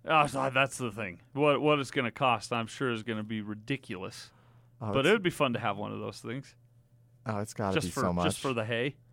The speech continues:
Speaker 2: The electric microbus.
Speaker 1: It's gonna be seventy-eight thousand dollars. <laughs> The thing's gonna be a joke. But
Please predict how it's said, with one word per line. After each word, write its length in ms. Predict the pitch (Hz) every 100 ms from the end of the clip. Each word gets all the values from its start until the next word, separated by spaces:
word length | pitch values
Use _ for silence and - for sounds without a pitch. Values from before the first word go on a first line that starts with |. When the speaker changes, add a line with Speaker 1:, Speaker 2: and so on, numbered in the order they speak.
| _ -
Speaker 2:
The 60 |
electric 380 | 107 104 - -
microbus. 640 | 101 90 117 104 113 - -
Speaker 1:
It's 60 | -
gonna 120 | 120
be 80 | 101
seventy-eight 680 | - 170 160 156 147 139
thousand 380 | - 147 135 127
dollars. 320 | 135 120 107 - -
<laughs> 140 | -
The 80 | 302
thing's 360 | - 202 214 -
gonna 260 | 190 160
be 200 | 156 151
a 60 | 131
joke. 480 | 123 135 147 117 - - - - - -
But 360 | 170 160 -